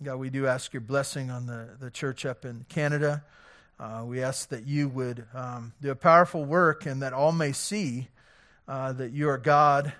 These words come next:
uh, and that you, uh, desire and deserve to be worshiped.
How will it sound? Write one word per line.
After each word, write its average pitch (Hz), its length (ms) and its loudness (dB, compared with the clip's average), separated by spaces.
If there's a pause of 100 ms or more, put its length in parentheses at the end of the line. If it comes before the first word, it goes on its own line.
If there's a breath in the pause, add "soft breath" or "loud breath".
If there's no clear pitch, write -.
uh, 143 60 -10
and 131 200 -8
that 131 180 -12
you, 135 400 -4 (120)
uh, 135 60 -12
desire 135 580 2
and 131 220 -6
deserve 139 720 2
to 117 100 -8
be 127 140 -8
worshiped. - 580 -16